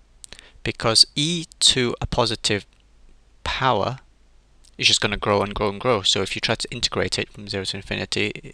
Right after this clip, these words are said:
it's not gonna exist. Okay, so now let's just do it on the side. Remember that e to the x, as x tends to infinity, is just gonna go one. It's gonna keep going. Whereas if I have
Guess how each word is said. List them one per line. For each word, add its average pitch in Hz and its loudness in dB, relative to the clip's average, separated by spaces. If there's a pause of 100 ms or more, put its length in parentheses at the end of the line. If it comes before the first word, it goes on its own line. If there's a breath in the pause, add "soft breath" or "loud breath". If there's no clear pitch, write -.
it's - -8
not - -10
gonna 101 -4
exist. 110 -2 (1120 soft breath)
Okay, 120 -4
so 117 2 (1500)
now 101 4
let's 104 0
just - 2
do 110 0
it 98 -2
on 101 -10
the 95 -2
side. 98 2 (540 loud breath)
Remember 101 -2
that - -2 (420)
e 113 0
to - -2
the 98 -4 (160)
x, - 0 (240)
as - -4
x - 0 (320)
tends - -8
to 104 -4
infinity, 117 -2
is 101 0
just - 0
gonna 107 -4
go 98 0
one. 101 -2 (100)
It's - -10
gonna 104 -8
keep - -6
going. 104 0 (560 loud breath)
Whereas 110 6
if 110 -2
I 113 8
have 107 4